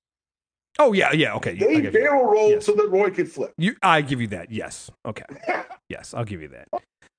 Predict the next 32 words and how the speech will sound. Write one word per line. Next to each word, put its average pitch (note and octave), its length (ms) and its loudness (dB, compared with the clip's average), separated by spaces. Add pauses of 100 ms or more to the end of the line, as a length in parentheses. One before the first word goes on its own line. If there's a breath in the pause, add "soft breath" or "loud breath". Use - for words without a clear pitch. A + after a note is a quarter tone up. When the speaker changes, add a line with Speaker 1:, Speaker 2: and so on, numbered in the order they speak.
(140)
Speaker 1:
But, A3+ 120 2
like, A3+ 180 2
yeah, G#3+ 320 2
no, F3 240 2
it's C#3+ 80 2
like, E3+ 180 2
if F#3 280 0
you A3 160 2
ever F#3+ 160 0
watch F#3 200 2
any F#3+ 140 2
of F#3 80 0
those, F3 200 0 (260 loud breath)
the, E3 200 4
the D3+ 160 0
bad D#3 380 2
fitting D3 320 0
co-, D3 280 -2
the D3+ 180 -2
bad C#3 360 -2
fitting, C#3 480 -2
you C3 160 -6
know, B2 220 -4 (240)
commander C3+ 500 2
costumes, C3+ 720 -2
the B2 100 -2
barrel C3+ 340 2
rolls C#3 260 2
for B2 140 -2
no B2+ 160 0
fucking C3+ 340 -4
reason. B2+ 480 -4